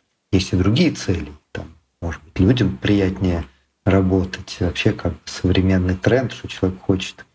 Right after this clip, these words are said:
не разделять так жестко, э, серьезную работу и развлечения, он хочет, наоборот, эти сферы интегрировать, чтобы он в работе развлекался.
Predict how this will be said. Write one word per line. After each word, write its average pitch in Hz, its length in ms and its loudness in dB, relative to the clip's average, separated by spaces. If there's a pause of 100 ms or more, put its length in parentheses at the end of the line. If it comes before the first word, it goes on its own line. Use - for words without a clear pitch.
(120)
не 98 160 4
разделять 95 580 0
так 87 180 -6
жестко, 87 800 -2
э, 92 220 0
серьезную 92 580 0
работу 92 600 0
и 85 280 -6 (420)
развлечения, 92 800 2
он 82 80 -6
хочет, - 360 -8 (140)
наоборот, 85 520 0
эти - 100 -12
сферы - 360 0
интегрировать, 101 760 0
чтобы 82 220 -10
он 78 60 -20 (240)
в 98 60 -2
работе 104 720 0
развлекался. 98 880 -2